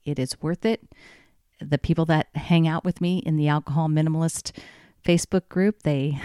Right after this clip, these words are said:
<laughs> they tell me all the time, "This work is so worth it." And they feel great. You can create that too.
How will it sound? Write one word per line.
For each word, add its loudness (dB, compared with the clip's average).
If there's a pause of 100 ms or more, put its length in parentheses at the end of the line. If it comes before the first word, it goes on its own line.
<laughs> -8
they -4
tell 0
me 4
all 0
the -2
time, -2 (440)
"This 2
work -2
is 0
so 0
worth -2
it." -8 (280)
And 0
they 2
feel 2
great. -4 (280)
You 2
can -2
create -4
that -6
too. -6